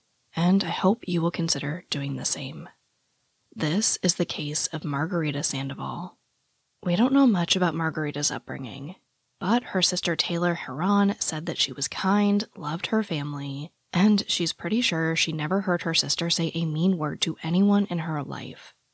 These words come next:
We also know that Margarita did have a mental disability, and because of this, her caretaker would receive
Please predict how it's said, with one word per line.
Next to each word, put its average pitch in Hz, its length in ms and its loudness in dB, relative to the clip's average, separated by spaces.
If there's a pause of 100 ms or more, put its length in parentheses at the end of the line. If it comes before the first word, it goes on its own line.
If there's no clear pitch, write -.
(460)
We 180 120 4
also 233 320 4
know 165 260 6
that 156 140 -2
Margarita 190 540 2
did 175 260 -2
have 185 200 2
a 180 120 2
mental 143 300 -2
disability, 143 880 -4 (320)
and 151 300 -4
because - 360 0
of 190 120 2
this, 143 320 -2
her 156 120 0
caretaker 165 640 -2
would 151 200 -2
receive 147 420 0